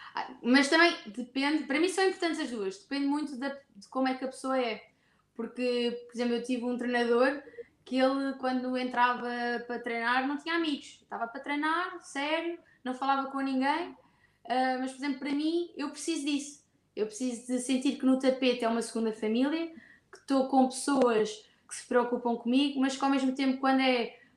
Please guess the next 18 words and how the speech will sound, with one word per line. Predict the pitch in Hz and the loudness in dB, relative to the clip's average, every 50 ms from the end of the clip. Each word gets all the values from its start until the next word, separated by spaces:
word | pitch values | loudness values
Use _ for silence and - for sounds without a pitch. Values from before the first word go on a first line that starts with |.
| _ _ | _ _
para | - 254 254 254 | 2 4 4 4
treinar | 254 254 247 254 240 240 240 | 2 2 0 2 4 4 4
a | 240 240 | 2 0
sério, | 233 - - 254 262 269 262 285 294 302 302 - - _ _ _ _ _ _ | -4 -4 -2 0 0 0 -2 -4 -6 -8 -10 -14 -18 _ _ _ _ _ _
são | - - - 277 269 | -14 -8 -6 -4 -4
os | 262 | -4
primeiros | - 269 269 277 277 277 277 262 254 | -4 -4 -2 0 0 0 0 0 -2
a | 269 | -2
dar | 262 269 262 262 262 | 0 2 2 2 2
o | 262 - | 0 -4
corpo | - 262 277 285 285 285 - - 294 294 294 294 294 285 - - _ _ _ | -4 -4 -4 -4 -4 -6 -8 -10 -10 -8 -8 -8 -10 -12 -16 -20 _ _ _
e | - - 285 294 294 | -6 -4 -2 -2 -2
irmos | 285 285 262 254 | -2 -4 -4 -6
a, | 269 254 - | -8 -8 -6
e | - 262 269 302 | -4 -4 -2 0
andar | 349 381 359 349 349 | 0 0 4 4 6
à | 349 349 | 6 4
porrada. | 349 349 330 285 285 277 285 240 220 196 202 202 | 2 0 -2 0 2 2 2 2 -2 -8 -12 -14